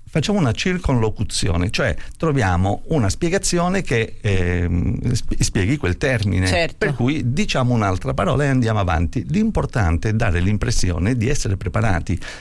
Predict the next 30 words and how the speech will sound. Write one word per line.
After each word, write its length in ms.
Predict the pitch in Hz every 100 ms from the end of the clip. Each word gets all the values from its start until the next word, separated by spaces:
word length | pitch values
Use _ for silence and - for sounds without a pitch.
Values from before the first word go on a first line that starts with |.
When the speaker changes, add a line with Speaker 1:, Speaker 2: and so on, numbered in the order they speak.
| -
Speaker 1:
e 100 | -
questo 320 | - 143 -
avviene 360 | 208 135 110 151
attraverso 600 | 175 160 90 87 - 165
quello 300 | - 82 85
che 120 | 92
noi 180 | 104 87
chiamiamo 460 | - 139 95 87 131
comunicazione 640 | - 87 90 92 - 101
non 140 | 92 90
verbale, 500 | 90 113 131 92 90
quindi 480 | 120 117 92 82 76 - - - -
il 240 | 98 85
modo 320 | 85 87 90 101
in 120 | 98
cui 320 | - 104 101
parliamo, 800 | - 92 98 87 85 87 87 82 - -
eh, 760 | 92 87 82 85 85 85 85 87
la, 200 | 104 101
la 160 | 110 104
sicurezza 520 | 123 - 107 117 117
che 80 | 107
abbiamo 300 | 95 110 104
nel 220 | 107 104
timbro 600 | - 110 92 87 90 85 - - -
e 340 | - 123 - -
l'esposizione 880 | - 113 101 - 107 113 - 120 101
continua 580 | 87 110 117 101 107 - -
ci 180 | - 175
dà, 240 | 98 80